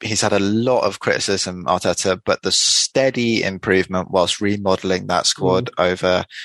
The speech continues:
Speaker 1: um, a long period. I mean, he has literally had to pretty much cut all of the squad as it was before and replaced nearly everyone. Really impressed with everything they've done. They're in a very, very good position,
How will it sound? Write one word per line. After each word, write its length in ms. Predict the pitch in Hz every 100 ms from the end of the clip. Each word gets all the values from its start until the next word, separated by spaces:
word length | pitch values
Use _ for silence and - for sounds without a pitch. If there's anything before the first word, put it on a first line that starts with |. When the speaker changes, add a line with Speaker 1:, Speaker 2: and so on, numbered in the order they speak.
| - -
Speaker 1:
um, 400 | 87 90 90 90 -
a 60 |
long 340 | 95 107 107 101
period. 420 | 110 92 92 90
I 60 | 90
mean, 140 | 95
he 160 | 98 98
has 260 | 95 87
literally 500 | 98 98 104 - 101
had 240 | 90 98 -
to 260 | - 90 - -
pretty 240 | 117 104
much 300 | 92 80 -
cut 240 | - 92 - _ _ _ - _ _ _ _
all 300 | 113 110 110
of 120 | 92
the 100 | 90
squad 380 | - 78 76 87
as 160 | - 82
it 100 | 78
was 120 | 85
before 480 | - 76 87 85 85 78
and 100 | 82
replaced 480 | - 95 90 -
nearly 340 | 95 98 92 87
everyone. 460 | 82 85 87 87 92 - - - -
Really 300 | 113 127 113
impressed 360 | 98 107 90 -
with 140 | 95
everything 300 | 87 85 87
they've 140 | 85 -
done. 180 | 87
They're 120 | 90 85
in 60 |
a 40 | 87
very, 360 | - 104 98 87
very 200 | 90 90
good 220 | 90 -
position, 500 | 101 87 - 90